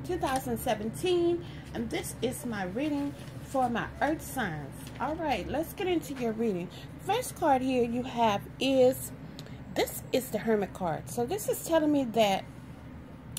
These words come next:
some of you need to s-, sit down and think about some things that you've been going through here. And you need to make some decisions in regard to the situation, because some of you have been feeling restricted in regard to whatever's going on in your life at this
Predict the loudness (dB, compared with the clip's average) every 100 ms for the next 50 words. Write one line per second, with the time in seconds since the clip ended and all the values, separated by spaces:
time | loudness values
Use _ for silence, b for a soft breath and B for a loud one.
0 | -8 -2 0 2 4 6 4 0 -4 -12
1 | -16 -14 -14 -14 -14 -12 0 4 6 6
2 | 4 2 0 2 2 0 -2 0 0 -2
3 | -4 -4 0 0 2 2 2 0 0 -2
4 | 2 2 2 -4 B B B 4 4 4
5 | 2 2 2 0 0 -2 0 2 4 4
6 | 2 0 0 B B B 2 2 4 4
7 | 4 2 0 0 0 -2 -4 -2 -2 0
8 | -2 -4 -8 -8 -10 B B B -2 -2
9 | 0 2 4 2 -4 B B 2 6 8
10 | 6 4 2 2 -2 0 0 2 0 -2
11 | -4 -4 0 2 2 2 0 0 0 0
12 | 0 2 2 2 0 -2 0 0 2 2
13 | 2 2 0 0 -2 -6 -8